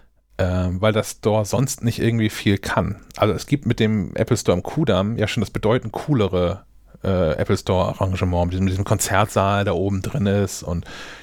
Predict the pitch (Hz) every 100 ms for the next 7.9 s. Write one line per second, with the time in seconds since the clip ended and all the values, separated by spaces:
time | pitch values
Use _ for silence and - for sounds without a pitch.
0 | - 92 95 95 92 92 101 104 101 98
1 | 95 104 104 104 101 - 98 101 101 92
2 | 95 104 107 98 101 104 101 - - -
3 | 104 110 - 113 113 95 82 90 - 107
4 | - - - 90 92 90 - - - -
5 | _ _ _ _ - - - 156 107 113
6 | 120 113 113 113 107 110 - 101 95 101
7 | - 110 - 104 98 98 101 95